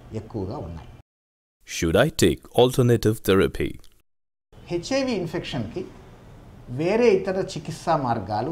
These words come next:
Speaker 1: ఉన్నాయా? హెచ్ఐవి infection control చేయడానికి హోమియోపతి,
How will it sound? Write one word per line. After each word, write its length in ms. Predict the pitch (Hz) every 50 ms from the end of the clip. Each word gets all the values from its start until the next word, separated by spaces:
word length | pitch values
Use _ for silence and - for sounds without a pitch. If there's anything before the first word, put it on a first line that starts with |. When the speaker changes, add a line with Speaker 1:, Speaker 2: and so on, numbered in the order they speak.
| 135
Speaker 1:
ఉన్నాయా? 460 | 110 101 101 92 90 87 87 92 98 92 87 - - - - - - - - - - - - - - - - - - - - - - - - - - - - - - - - - - - - -
హెచ్ఐవి 400 | 127 117 120 - 180 180 175 165 147 135
infection 420 | 117 - 139 117 - - 131 127 113 -
control 340 | 95 90 82 117 127 123 120 -
చేయడానికి 440 | 113 113 117 120 123 127 123 226 208 - - - - - - - - - - -
హోమియోపతి, 640 | 151 156 165 170 165 160 147 - 123 110 - 127